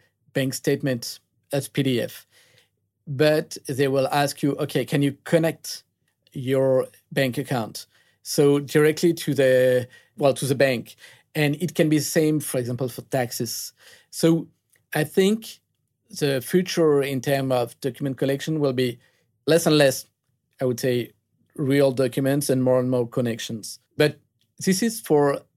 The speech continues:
I would say, only for the K Y Cs. But it will stay the same, for example, for customer onboarding,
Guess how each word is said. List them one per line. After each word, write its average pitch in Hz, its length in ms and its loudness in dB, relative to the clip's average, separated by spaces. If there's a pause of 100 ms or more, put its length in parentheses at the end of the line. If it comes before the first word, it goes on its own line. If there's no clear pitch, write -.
I 147 60 0
would 147 120 2
say, 143 160 0
only 143 320 0
for 123 380 -2
the 123 680 -6 (140)
K - 160 -2
Y 135 180 2
Cs. 131 480 -4 (680)
But 143 320 -4 (160)
it 165 220 -8
will 180 120 4
stay - 440 0
the 147 140 -2
same, 156 300 -2
for 135 100 0
example, 131 480 -2
for 123 320 -2
customer 131 440 -2
onboarding, 127 540 2